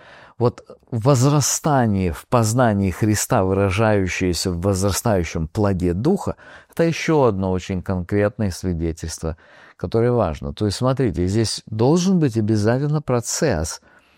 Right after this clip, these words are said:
что ты ищешь Христа. Как мы ищем Христа? Через Его Слово,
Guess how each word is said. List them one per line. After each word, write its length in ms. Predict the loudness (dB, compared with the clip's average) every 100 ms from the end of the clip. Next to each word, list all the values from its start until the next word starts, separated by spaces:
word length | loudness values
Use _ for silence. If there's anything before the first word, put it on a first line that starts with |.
| _
что 160 | -6 -4
ты 180 | 0 0
ищешь 280 | 0 -4 -2
Христа. 500 | -4 -4 -8 -10 _ _ _ _ _ _ _ _ _ _ _ _ _ _ _ _ _ _ _ -20 -20 _ -2
Как 220 | -2 2
мы 140 | 2
ищем 220 | 2 0 -2
Христа? 400 | -2 -4 -4 -2
Через 320 | 0 0 2
Его 220 | 2 0
Слово, 420 | -2 -6 -6 -12